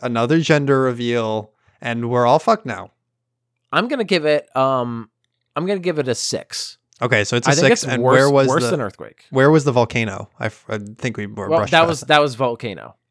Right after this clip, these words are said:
Speaker 1: That was
Speaker 2: Six.
Speaker 1: Volcano. Okay, so
Speaker 2: 'Cause I feel
Speaker 1: Wildfire?
Speaker 2: like in modern days, Wildfire,
Speaker 1: Right.
Speaker 2: that's, that's a scary one. I don't know much about wi-, I've never had to deal with them. Um, 'cause I imagine the world is just clogged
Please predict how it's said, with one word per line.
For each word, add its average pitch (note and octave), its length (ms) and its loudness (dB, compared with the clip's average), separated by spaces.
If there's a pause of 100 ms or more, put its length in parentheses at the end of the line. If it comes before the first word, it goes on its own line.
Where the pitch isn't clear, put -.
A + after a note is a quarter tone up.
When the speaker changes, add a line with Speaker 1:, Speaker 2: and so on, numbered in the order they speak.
Speaker 1:
That B2 120 2
was B2+ 120 2
Speaker 2:
Six. A#2 60 -6
Speaker 1:
Volcano. A2 460 -4
Okay, G#2 220 -4
so G#2+ 160 -6
Speaker 2:
'Cause - 180 0
I D#3 120 4
feel - 160 4
Speaker 1:
Wildfire? C3 100 6
Speaker 2:
like D3 120 -6
in E3+ 160 -2
modern D#3 480 0
days, G2+ 360 -4
Wildfire, A2+ 960 0 (260)
Speaker 1:
Right. G2 60 -6
Speaker 2:
that's, F#3 360 -4 (280)
that's E3 260 -8
a G2+ 60 -14
scary G#2 480 -10
one. C2 280 -20 (380)
I D3 120 -4
don't E3+ 200 -4
know C3+ 160 0
much A2 240 -6
about G#2+ 200 -6
wi-, G2 180 -6
I've A2+ 200 -2
never A2 240 -4
had G#2 160 -4
to F#2+ 100 -6
deal F#2+ 240 -6
with E2 200 -12
them. - 220 -14 (800)
Um, A2+ 480 0 (500)
'cause D3+ 200 0
I C#3+ 80 4
imagine C3+ 500 2
the C3 120 2
world A2+ 360 2
is A2 160 -2
just - 420 -4 (140)
clogged - 640 -4